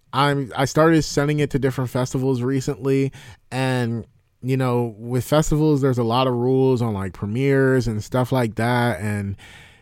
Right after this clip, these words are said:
you know, it, it seems like it's gonna be really tough. And then also, I have seen a lot of videos where a lot of upcoming filmmakers all say, like, "You're gonna get a lot of no's, you're gonna get a lot of rejections before you get yeses." And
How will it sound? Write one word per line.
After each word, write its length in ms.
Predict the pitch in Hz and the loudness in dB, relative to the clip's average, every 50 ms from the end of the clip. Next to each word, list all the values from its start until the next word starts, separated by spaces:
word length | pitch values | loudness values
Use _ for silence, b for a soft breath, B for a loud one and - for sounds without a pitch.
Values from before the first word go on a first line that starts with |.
| B | B
you 140 | - 120 127 | -6 -2 0
know, 360 | 131 135 131 127 127 127 107 - _ _ _ _ _ _ _ _ _ _ _ _ _ _ _ _ _ _ _ _ _ | 0 0 2 2 0 0 -2 -6 _ _ _ _ _ _ _ _ _ _ _ _ _ _ _ _ _ _ _ _ _
it, 180 | - 117 123 127 - | -10 -10 -10 -8 -6
it 100 | 127 139 | -6 -4
seems 200 | - - 208 233 | -4 -2 0 4
like 160 | 226 208 185 156 | 4 6 6 4
it's 120 | 156 127 | 2 2
gonna 180 | 120 156 156 143 | 2 2 4 4
be 100 | 143 135 | 4 2
really 300 | 123 127 139 143 143 131 | 4 4 4 4 4 4
tough. 340 | - 156 147 151 151 143 | 4 4 4 4 4 2
And 160 | 147 139 147 143 | 0 -2 -4 -4
then 100 | 139 131 | -4 -2
also, 320 | 131 147 156 151 - 151 | -2 -2 -2 0 0 0
I 160 | 143 127 135 | 0 0 -2
have 280 | 127 131 135 143 143 - | -2 0 0 0 -2 -2
seen 180 | - 151 143 | -4 -4 -4
a 60 | 131 113 | -2 -2
lot 340 | 110 107 117 123 135 143 | 0 2 2 4 4 4
of 80 | 139 123 | 4 2
videos 640 | 110 120 123 127 127 127 131 131 131 135 135 135 120 | 2 2 0 2 2 2 2 2 2 2 2 2 0
where 340 | 120 117 117 110 110 110 101 95 - - - - | 0 0 0 2 0 0 -2 -4 -8 -16 -10 -6
a 100 | 117 117 | -4 -2
lot 260 | 110 113 113 127 135 | -2 0 2 2 2
of 100 | 127 117 107 | 0 0 -2
upcoming 440 | 117 131 123 - - 131 131 127 123 | -4 -6 -4 -2 -2 -2 0 0 -2
filmmakers 720 | - - 143 151 151 139 123 120 110 - 117 117 117 92 | -2 0 0 0 2 0 0 -2 -2 0 0 0 0 0
all 180 | 113 123 120 | 0 0 0
say, 260 | - - - 139 139 127 | 0 0 2 2 2 2
like, 200 | 113 113 110 101 | 2 0 -2 -4
"You're 100 | 110 110 | -4 -4
gonna 180 | 104 123 131 | -2 -4 -2
get 160 | 123 110 123 120 | -2 -2 -2 0
a 60 | 117 | 0
lot 240 | 113 113 120 120 120 | 0 0 0 0 0
of 80 | 117 | 0
no's, 340 | 113 117 123 123 120 120 117 | 0 0 0 2 2 2 0
you're 100 | 117 117 | 0 0
gonna 160 | 110 113 117 | -2 -2 -2
get 120 | 110 117 117 | -2 -2 -2
a 100 | 117 110 | -2 0
lot 180 | 110 110 113 | 0 0 0
of 60 | 110 | 0
rejections 760 | 107 107 101 92 107 110 117 113 - - 117 104 104 104 104 B B B B B | 0 -2 -2 -2 -2 -2 -2 -2 -2 -4 -4 -2 -2 -4 -4 B B B B B
before 260 | - 107 104 - 117 117 | -8 -8 -4 -2 0 0
you 120 | 110 107 | 0 0
get 160 | 101 104 101 | 0 0 -2
yeses." 640 | 92 95 110 117 120 - - 90 85 85 87 - B B B B B B B | -2 -2 -2 0 -2 -2 -4 -6 -6 -6 -6 -10 B B B B B B B
And 500 | - 113 123 120 117 113 107 104 104 - | -6 -2 -2 0 0 -2 -2 -4 -4 -8